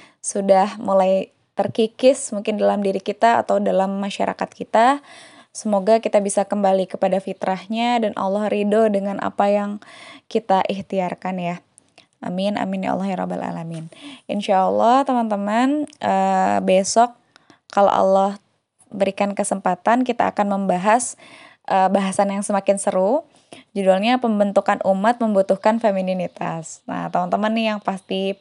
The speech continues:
pengen banget berkarya, pengen banget, eh, bisa kontribusi untuk negeri kita ataupun untuk dunia ini,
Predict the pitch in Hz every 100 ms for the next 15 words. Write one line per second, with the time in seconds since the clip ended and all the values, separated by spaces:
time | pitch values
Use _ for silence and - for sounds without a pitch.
0 | - 196 190 196 190 190 202 190 - 180
1 | 185 185 202 233 - - - _ 196 190
2 | 196 202 180 185 190 - _ _ _ -
3 | 196 185 185 185 190 190 190 - _ -
4 | 185 196 190 - 196 196 196 185 185 -
5 | - 214 220 196 190 190 190 - 196 185
6 | 185 185 190 - 196 226 - - - 190
7 | 196 - 185 190 190 196 190 196 - 185
8 | 185 190 240